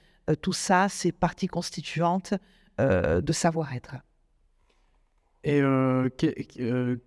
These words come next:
Speaker 2: quelle leçon, entre guillemets, euh, en a été tirée, euh, finalement du, euh, du, du tournage, en fait, du tournage de, de ce projet ?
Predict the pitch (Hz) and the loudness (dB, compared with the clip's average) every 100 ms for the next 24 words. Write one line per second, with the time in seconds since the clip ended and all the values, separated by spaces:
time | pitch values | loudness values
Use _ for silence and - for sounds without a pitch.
0 | - 165 143 127 131 123 - - 156 131 | 0 2 4 4 2 0 -4 -2 0 0
1 | 117 - 123 117 117 127 151 135 113 110 | 0 -2 -2 -2 -2 0 0 0 0 0
2 | - 117 117 117 - 123 - - 117 147 | -2 -2 0 0 0 -4 -2 -4 0 2
3 | 156 123 113 - 113 120 160 - _ _ | 2 0 -2 -4 -2 0 -2 -4 _ _
4 | _ 123 117 117 117 110 107 110 - 104 | _ -6 -2 2 2 2 0 -2 -6 -6
5 | 101 110 110 _ _ _ _ 110 107 120 | -6 -4 -6 _ _ _ _ -6 -4 0
6 | 175 220 139 117 117 113 110 117 123 127 | 2 2 0 -4 -4 -4 -2 0 0 0
7 | 117 113 113 113 - 117 - 117 120 135 | 0 0 0 -4 -6 -4 -4 -2 2 2
8 | 175 | 0